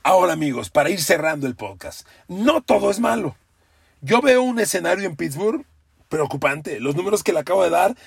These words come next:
son todos reales. Aquí habló Pitágoras, no Enrique Garay. Son puros pinches números. Yo no he dicho nada. Lo dijo Pitágoras y una calculadora, nada más. Pero mire, las cosas buenas.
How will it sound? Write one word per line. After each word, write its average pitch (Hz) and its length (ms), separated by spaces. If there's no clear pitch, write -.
son 202 200
todos 262 220
reales. 262 580
Aquí 151 320
habló 302 260
Pitágoras, 262 640
no 220 220
Enrique 277 420
Garay. 156 380
Son 285 300
puros 440 360
pinches 330 360
números. 165 400
Yo 220 200
no 226 220
he 226 60
dicho 240 480
nada. 139 640
Lo 185 220
dijo 220 320
Pitágoras 202 720
y 160 140
una 175 160
calculadora, 120 680
nada 156 340
más. 104 280
Pero 151 140
mire, 185 280
las 151 240
cosas 196 300
buenas. 185 440